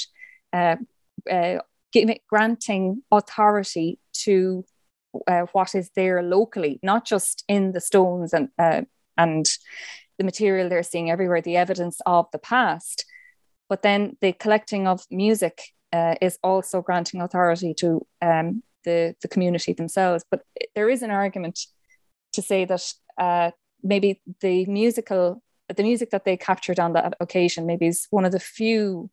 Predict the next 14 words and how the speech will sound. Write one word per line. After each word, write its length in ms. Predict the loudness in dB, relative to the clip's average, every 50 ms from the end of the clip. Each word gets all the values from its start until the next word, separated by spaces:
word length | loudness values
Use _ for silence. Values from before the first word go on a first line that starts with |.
| _
ways 440 | 2 4 4 4 4 0 -2 -6 -6
in 100 | -6 -6
which 260 | 0 0 -2 -2 2
they're 140 | 0 2 2
acknowledging 640 | 2 -2 -2 0 2 2 2 0 -2 -2 -6 -4 -4
the 140 | -4 -4 0
islanders 480 | 2 2 2 2 -2 -4 -4 -6 -4 0 2
of 140 | 2 2 2 _
the 80 | -14 -14 -12
time, 520 | -12 -12 -4 0 0 2 2 0 -2 -2 2
of 140 | 0 0 0 0 _ 4
their 200 | 6 6 6 6
own 240 | 2 -2 -2 -4 -4
day, 380 | -2 0 0 0 0 -2 -6